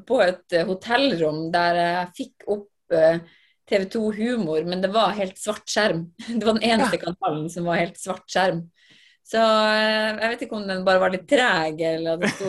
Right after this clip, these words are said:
Speaker 1: og vendra, eller om det
Speaker 2: Nei.
Speaker 1: fortsatt
Speaker 2: Jeg
Speaker 1: eksisterte.
Speaker 2: føler T V to Humor er liksom den eneste kanalen som startet i godt ut på to tusen-tallet, men aldri klart overgangen fra fire tre. <laughs>
Speaker 1: Nei.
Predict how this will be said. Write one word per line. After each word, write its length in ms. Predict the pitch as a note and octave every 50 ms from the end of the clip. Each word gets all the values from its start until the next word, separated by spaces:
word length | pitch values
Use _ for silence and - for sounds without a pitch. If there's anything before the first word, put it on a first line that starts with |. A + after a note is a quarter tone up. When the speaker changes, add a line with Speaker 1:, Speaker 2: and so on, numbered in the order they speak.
| F3+
Speaker 1:
og 80 | E3 -
vendra, 480 | F#3+ G#3 A#3 A3 G3 F3+ D#3+ D#3+ D#3 D#3+ D#3+
eller 240 | D#3+ F3+ - A#3 G#3
om 80 | E4 D#4
det 80 | C#4
Speaker 2:
Nei. 160 | D#4 C#4+ C4
Speaker 1:
fortsatt 400 | A3 - - - _ - F#3 - - -
Speaker 2:
Jeg 100 | G#3+ -
Speaker 1:
eksisterte. 480 | - F#3 - - F3+ F#3+ G3+ A#3 A3+ -
Speaker 2:
føler 800 | A3 A#3+ A3 G3 F3 F3 F3+ E3 D#3 - A1 A1+ A#1 C2 D#2+ - - _ _ _ _
T 100 | - F3+
V 80 | F#3+ G3
to 160 | F#3 F#3 F3+
Humor 400 | F3+ F#3+ E3+ D3 B2+ C3 D3 D#3+
er 80 | E3 D#3 D3+
liksom 180 | C#3+ D3+ D3+
den 80 | E3 E3
eneste 160 | D3 C3 C3
kanalen 400 | - C#3+ C#3+ D#3 D3 B2+ A2 B2+
som 160 | C3 C3+ C3
startet 960 | B2+ - - D3+ D3+ D#3 D3+ - _ C3+ A#2 A#2 A#2+ B2 B2 B2 B2 - - -
i 320 | A2+ B2 B2+ B2 C3+ - _ _ _ _ _ _ _ _ _ -
godt 300 | C3 D3 B2 - _ -
ut 80 | C#3 -
på 80 | _ - -
to 80 | D3 C3
tusen-tallet, 560 | B2+ C#3 C3+ A#2+ - - - A#2+ G2 G#2+ B2
men 220 | C#3 C#3+ C#3 - - _ _ -
aldri 220 | D#3 C3 A2+ C3 C3
klart 220 | - C#3 C3 - -
overgangen 640 | D3+ D3+ C#3+ C#3+ C3 B2+ A#2+ A2+ A#2+ A#2+ A#2+ B2
fra 140 | B2+ C3 C#3 -
fire 300 | C#3+ C#3+ C#3 - A#2 A#2+
tre. 220 | - - A#2+ D#3 C4
<laughs> 80 | C4 - _ _ _ _ - - - - - - - _ - - C4+ B3 C4+ B3+ B3 - - D4 C#4 - - - C#4 - - _ - B3 - _ _ - - - _ - - - _ - D#5+ F5 C5+ - - - - _ - - - _ _ - A3+ - _ - - - - - C5 A#4 E4+ D#4 - - _ _ -
Speaker 1:
Nei. 400 | A3+ A#3 A#3+ B3+ C4 C#4 D4